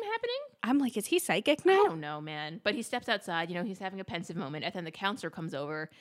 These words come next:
Speaker 1: and he's like,
Speaker 2: <laughs>
Speaker 1: "I'm here to keep you some company."
Speaker 2: He's just conveniently wandering around outside.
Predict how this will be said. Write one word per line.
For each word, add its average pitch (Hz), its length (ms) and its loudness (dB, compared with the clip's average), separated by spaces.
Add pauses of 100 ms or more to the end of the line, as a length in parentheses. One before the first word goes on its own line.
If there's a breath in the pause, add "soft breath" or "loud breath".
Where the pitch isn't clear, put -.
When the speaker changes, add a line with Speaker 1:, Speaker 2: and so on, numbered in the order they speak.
(140 soft breath)
Speaker 1:
and 175 120 4
he's 175 80 0
like, 185 240 0
Speaker 2:
<laughs> - 60 -6
Speaker 1:
"I'm 226 180 2
here 311 100 4
to 427 80 2
keep - 180 -4
you 339 60 -8
some 359 140 -6
company." 156 400 -6
Speaker 2:
He's 403 60 8 (100)
just 370 80 -2
conveniently 226 680 6
wandering 185 500 4
around 185 300 4
outside. 254 580 2